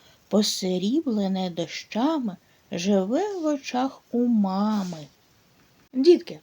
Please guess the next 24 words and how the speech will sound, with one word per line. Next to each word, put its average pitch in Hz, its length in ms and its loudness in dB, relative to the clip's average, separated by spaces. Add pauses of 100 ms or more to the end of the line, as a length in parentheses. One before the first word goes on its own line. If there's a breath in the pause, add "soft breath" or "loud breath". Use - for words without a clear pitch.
а 403 160 0
де 415 160 4
живе 180 300 -2
літо? 147 300 -12 (680)
Так, 214 540 -4
правильно, 202 760 -6 (140)
в 262 40 -12
маминих 381 720 -6
очах. 214 680 -12 (360)
Діти, 247 400 -2
а 170 80 -2
як 240 260 0
називається 339 760 0
вірш? 208 500 -2 (800)
Вірно, 190 800 -2 (240 soft breath)
«Де 190 380 -2
живе 202 440 -4 (200)
літо?» 214 720 -2 (560)
Дітки, 247 360 0
а 220 60 -4
хто 415 280 -4
написав 185 500 -4
цей 196 300 -2
вірш? 180 380 -6